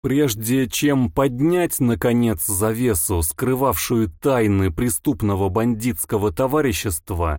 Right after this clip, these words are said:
и приступить к изложению драматических событий, составляющих предмет нашего рассказа, мы намерены сообщить слушателям некоторые подробности о старинной герцогской фамилии, к которой принадлежали Эдмунд и Олаф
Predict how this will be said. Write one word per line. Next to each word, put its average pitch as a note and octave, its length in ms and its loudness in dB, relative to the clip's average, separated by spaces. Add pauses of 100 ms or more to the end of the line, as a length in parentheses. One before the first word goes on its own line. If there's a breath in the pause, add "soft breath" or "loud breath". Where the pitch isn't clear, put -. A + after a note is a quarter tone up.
(140)
и D#3+ 80 -8
приступить - 640 -4
к - 120 -4
изложению D3 840 2
драматических A#2 920 -2
событий, D3+ 560 -4
составляющих D3 920 -2
предмет C#3+ 540 0
нашего C3 460 0
рассказа, B2 800 -2 (200)
мы B2 240 2
намерены F#3+ 680 0
сообщить F3+ 640 -2
слушателям A2 920 0
некоторые F#3 520 0
подробности A#2+ 840 0
о G2+ 160 0
старинной B2+ 680 0
герцогской A#2 760 -2
фамилии, D3 720 0
к - 140 -20
которой D#3+ 600 2
принадлежали C#3+ 1160 2
Эдмунд A#2 720 -2
и A#2+ 180 -4
Олаф E2 680 -2